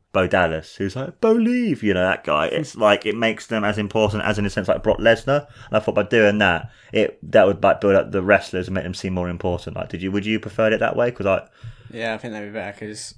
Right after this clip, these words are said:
Speaker 2: uh, I d-, I don't like the, the planning aspect of the, of the picking 'cause obviously, obviously it's predetermined. So I think it'd be better if it was more random.
Speaker 1: Yeah, I would have done as well. I would have preferred it was more random, but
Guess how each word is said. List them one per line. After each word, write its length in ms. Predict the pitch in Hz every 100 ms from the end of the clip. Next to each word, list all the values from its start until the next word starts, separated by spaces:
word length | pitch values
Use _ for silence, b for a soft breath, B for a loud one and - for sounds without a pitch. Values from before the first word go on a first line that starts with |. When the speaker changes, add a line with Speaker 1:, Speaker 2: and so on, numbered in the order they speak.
| -
Speaker 2:
uh, 60 |
I 280 | 110 107 110
d-, 80 | 110
I 80 | 110
don't 140 | 113
like 280 | 107 104 -
the, 80 | 117
the 40 |
planning 400 | 113 117 113 113
aspect 500 | 110 - 131 - - _ _ _ _ _ _
of 160 | 107 95
the, 60 |
of 180 | - 107
the 100 | 110
picking 400 | 120 117 123 135
'cause 180 | 127 110
obviously, 560 | 104 110 110 104 98 - _ _ -
obviously 300 | - 107 107
it's 100 | 87
predetermined. 540 | - 98 - 107 92 -
So 100 | 98
I 20 |
think 180 | - 80
it'd 120 | 98
be 20 |
better 140 | 101 95
if 80 | -
it 20 |
was 180 | 98 101
more 180 | 101 98
random. 360 | 101 104 104 101 -
Speaker 1:
Yeah, 200 | 110 110
I 40 |
would 140 | 107 92
have 80 |
done 180 | 90 87
as 80 | 85
well. 180 | 95 92
I 80 | 95
would 180 | 92 85
have 20 |
preferred 220 | 85 85
it 60 | 82
was 120 | 85
more 160 | 85 82
random, 380 | 80 82 82
but 240 | 85 82